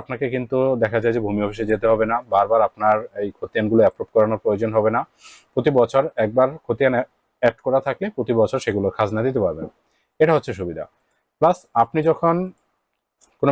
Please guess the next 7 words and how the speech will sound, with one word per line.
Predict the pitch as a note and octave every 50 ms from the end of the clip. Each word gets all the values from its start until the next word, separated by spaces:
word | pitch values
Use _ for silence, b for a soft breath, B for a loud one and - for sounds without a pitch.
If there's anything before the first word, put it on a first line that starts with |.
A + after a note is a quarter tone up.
| C#3
মিউটেশনে | B2 A#2 A#2 B2+ A#2+ - C#3+ C#3 C3 A#2+
আবেদন | G#2+ A2+ B2 C3 C3 -
করবেন, | A#2 G2 F#2+ A2 E3 A3 - _ _ _ _ _ _ _ _ _ _ _ _ _ _ _ _ _ - -
আমি | F#2+ G2 F#2
একটু | - - F#2+
ব্যাকে | F#2+ F#2 F#2 G2+ F#2+
যাচ্ছি, | G#2 F#2+ - - -